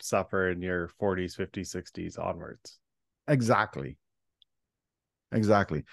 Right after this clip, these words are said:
Speaker 2: Like, there's too many people out there, like, they get a pay raise and now their lifestyle goes up.
Speaker 1: Yep.
Speaker 2: I think they call that lifestyle creep, but it's unnecessary. You're so used to living a certain lifestyle. Why not build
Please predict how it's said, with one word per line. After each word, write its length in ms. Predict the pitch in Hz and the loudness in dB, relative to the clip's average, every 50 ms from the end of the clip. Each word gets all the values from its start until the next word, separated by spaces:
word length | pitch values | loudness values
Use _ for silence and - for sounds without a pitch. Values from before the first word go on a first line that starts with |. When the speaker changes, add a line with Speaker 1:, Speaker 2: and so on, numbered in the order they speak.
| - - - | -16 0 4
Speaker 2:
Like, 140 | - 123 107 | 6 6 8
there's 160 | 127 131 - | 6 4 4
too 100 | - 175 | 6 6
many 160 | 185 175 160 | 6 6 6
people 340 | 143 - 143 139 120 113 113 | 6 6 6 6 6 6 6
out 160 | 117 120 117 | 4 4 4
there, 200 | - 95 87 85 | 2 0 2 2
like, 200 | 85 95 95 - _ - - - - | 2 0 0 -2 _ -18 -8 2 6
they 120 | 117 127 | 6 8
get 140 | 127 139 127 | 8 8 6
a 60 | 123 | 6
pay 240 | - - 123 131 139 | 6 6 4 6 6
raise 420 | 131 147 160 180 196 - - - _ _ _ _ _ _ _ _ _ _ - | 6 6 4 4 2 0 -4 -12 _ _ _ _ _ _ _ _ _ _ 4
and 160 | 127 127 123 | 6 6 8
now 100 | 120 117 | 8 8
their 100 | 113 110 | 8 8
lifestyle 460 | 110 117 117 - - - 98 87 90 | 8 8 6 4 2 0 0 0 0
goes 240 | 85 82 69 67 - | 0 -2 -2 -2 -2
up. 220 | 64 53 - - _ _ _ _ _ | -2 -4 -4 -6 _ _ _ _ _
Speaker 1:
Yep. 220 | - - 50 - - _ _ _ _ _ _ _ - | -2 -2 -2 -2 -4 _ _ _ _ _ _ _ 2
Speaker 2:
I 20 | |
think 140 | 104 135 139 | 4 6 6
they 80 | 135 131 | 6 6
call 160 | - 131 120 | 8 8 8
that 80 | 113 | 8
lifestyle 480 | 95 101 113 117 110 - - 95 85 87 | 8 8 8 6 6 4 2 2 2 2
creep, 300 | - - - - 69 - _ _ _ _ _ _ _ _ - | 0 -4 -6 -6 -6 -6 _ _ _ _ _ _ _ _ 4
but 240 | 104 104 92 69 - _ _ _ - - - - - _ _ _ _ _ - | 6 6 6 6 2 _ _ _ -20 -20 -20 -20 -20 _ _ _ _ _ 8
it's 500 | 170 151 - - - - - - - _ _ _ _ _ _ _ - _ _ _ _ _ - | 8 8 8 6 -2 -8 -8 -8 -10 _ _ _ _ _ _ _ -20 _ _ _ _ _ 6
unnecessary. 680 | 160 170 170 156 151 151 - - 107 - - 82 78 76 | 8 8 10 10 8 8 6 2 0 2 4 4 4 4
You're 220 | 80 92 98 98 92 | 2 0 0 -2 0
so 200 | - - 156 170 | 4 8 8 8
used 260 | 165 151 156 147 - | 10 8 6 6 6
to 80 | 139 | 6
living 240 | 120 120 117 117 104 | 8 8 8 6 4
a 60 | 92 | 2
certain 340 | - - 131 123 - 92 92 | 2 2 2 2 2 2 4
lifestyle. 640 | 92 110 113 110 - - - 69 - - 98 120 - _ _ _ _ _ _ _ _ | 6 6 6 4 2 -2 -4 -2 0 0 0 -2 -4 _ _ _ _ _ _ _ _
Why 720 | - - 104 110 120 123 131 131 131 135 135 131 131 131 - - _ _ | -2 2 6 8 8 8 8 8 8 8 6 6 4 2 -2 -6 _ _
not 520 | - 117 117 113 107 107 107 107 104 - - - 92 98 92 - | 0 2 4 6 6 6 6 6 4 2 -2 -8 -10 -6 0 4
build 400 | 113 110 117 120 110 101 90 | 6 6 8 8 6 4 2